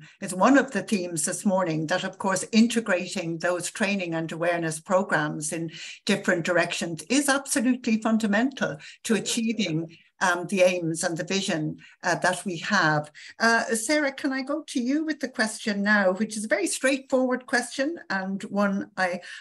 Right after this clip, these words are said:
Speaker 1: have to say I would have tended to be asking myself. Um, are there any plans for reaching out specifically for older women experiencing domestic abuse?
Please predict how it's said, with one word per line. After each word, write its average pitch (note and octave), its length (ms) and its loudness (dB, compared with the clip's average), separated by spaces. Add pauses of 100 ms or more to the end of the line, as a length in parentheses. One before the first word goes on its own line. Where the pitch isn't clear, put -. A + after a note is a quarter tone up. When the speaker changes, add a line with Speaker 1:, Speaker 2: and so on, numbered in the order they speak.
Speaker 1:
have G3 180 -6
to G3+ 80 -4
say F#3 240 4
I F3 60 2
would F3 200 0
have F#3 160 -4 (160)
tended F3+ 380 -4
to - 80 -12
be F3+ 100 4
asking F3+ 420 0
myself. E3 680 2 (400)
Um, G3+ 420 4
are A3 140 2
there G#3+ 240 2
any A#3 220 0
plans G#3 680 -2 (240)
for A3+ 140 0
reaching A3 340 0
out G#3 240 0
specifically G#3 800 -4
for G#3 240 -2
older C4 420 2
women D3+ 440 -4 (280)
experiencing E3+ 1300 -2
domestic D3+ 600 -4
abuse? - 680 -8